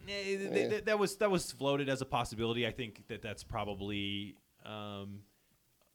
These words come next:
Speaker 1: I don't know. I don't know. It, it doesn't seem extremely likely at, at the moment, although they do have a relationship.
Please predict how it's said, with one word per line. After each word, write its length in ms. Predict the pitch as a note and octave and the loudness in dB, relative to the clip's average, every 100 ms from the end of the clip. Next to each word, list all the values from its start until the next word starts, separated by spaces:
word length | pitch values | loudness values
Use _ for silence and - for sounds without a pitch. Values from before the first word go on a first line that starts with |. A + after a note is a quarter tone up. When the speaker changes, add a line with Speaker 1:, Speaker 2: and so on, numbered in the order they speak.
| _ _ _ - | _ _ _ -8
Speaker 1:
I 60 | F#3+ | -2
don't 100 | E3 | 0
know. 60 | |
I 80 | D3 | 0
don't 120 | G#3 | -2
know. 180 | A#3+ C#3+ | -2 -2
It, 100 | G#2 | -2
it 180 | A#2+ A#2 | -4 -2
doesn't 220 | C3+ B2+ | -2 -4
seem 220 | - A#2 | -4 -6
extremely 680 | G#2 - - - C3 D3 A2 | -8 -12 -12 -8 -4 -2 -2
likely 400 | G2 G2 - F#2+ | -2 -2 -2 -4
at, 140 | F2+ - | -4 -6
at 120 | G2+ | -10
the 80 | G2 | -8
moment, 200 | F#2+ A2+ | -6 -4
although 180 | G#2 G2+ | -4 -2
they 120 | F#2+ | -2
do 120 | G#2 | 2
have 120 | G2+ | 0
a 60 | F#2 | 0
relationship. 800 | E2+ F2 F#2+ - E2 - D#2+ - | -4 -4 -4 -6 -10 -8 -10 -10